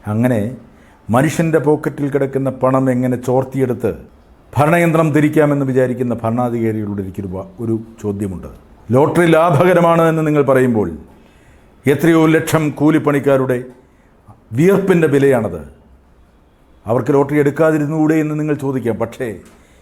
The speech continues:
ഇങ്ങനെ അഡിക്റ്റായിപ്പോയ, ഈ ലഹരിക്ക് അടിമയായിപ്പോയ ലക്ഷക്കണക്കിന് ആളുകളുണ്ട്. ചൂതുകളി പോലെയാണ്,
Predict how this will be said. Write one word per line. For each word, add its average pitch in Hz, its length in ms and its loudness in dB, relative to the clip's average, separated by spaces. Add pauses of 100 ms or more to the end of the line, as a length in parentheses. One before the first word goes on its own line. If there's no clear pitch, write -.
(160)
ഇങ്ങനെ 156 540 2
അഡിക്റ്റായിപ്പോയ, 147 680 0 (600)
ഈ 139 80 0 (100)
ലഹരിക്ക് 151 440 0
അടിമയായിപ്പോയ 139 680 -4
ലക്ഷക്കണക്കിന് 120 540 -12
ആളുകളുണ്ട്. 95 400 -12 (1000)
ചൂതുകളി 151 500 4
പോലെയാണ്, 90 360 -2